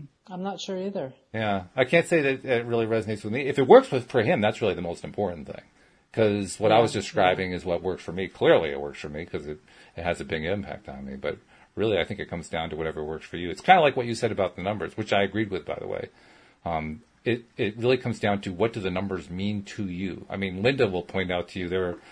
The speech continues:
Speaker 2: places where you can actually look up online what different number combinations are. There, there are websites, I think they're, they're called, um, angel numbers or something like that. And you, the, the website has been set up to, you just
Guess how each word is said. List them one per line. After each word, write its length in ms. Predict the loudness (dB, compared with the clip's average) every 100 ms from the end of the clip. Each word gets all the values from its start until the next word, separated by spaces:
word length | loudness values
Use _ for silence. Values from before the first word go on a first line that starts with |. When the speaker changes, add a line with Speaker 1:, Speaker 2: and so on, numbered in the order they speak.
| -20 -2
Speaker 2:
places 400 | 0 0 -4 -4
where 100 | -4
you 100 | 0
can 100 | 0
actually 220 | 0 0
look 180 | -2 -2
up 120 | -2
online 500 | -2 -2 -2 -2 -2
what 120 | -4 -6
different 240 | -6 -8
number 220 | -6 -8
combinations 680 | -8 -10 -8 -12 -12 -12 -10
are. 240 | -10 -10 -14 -20 -20 _ -4
There, 140 | -2
there 140 | 2 2
are 60 |
websites, 340 | 2 0 0 -2
I 120 | -2
think 60 | -4
they're, 180 | -6 -6
they're 120 | -8 -6
called, 360 | -4 -4 -2
um, 240 | -6 -6 -14 _ _ -4
angel 280 | -4 -2 -2
numbers 420 | 0 0 -4 -4
or 80 | -10
something 220 | -10 -10
like 160 | -10 -4
that. 260 | -2 -2 -8 -20 -20 _
And 120 | -6 -6
you, 80 | -8 _
the, 120 | -2
the 180 | -2 0
website 440 | 2 4 2 0
has 140 | 0 -4
been 100 | -4
set 200 | 0 0
up 140 | 0
to, 120 | -4 -4 -4
you 140 | -6 -4
just 180 | -4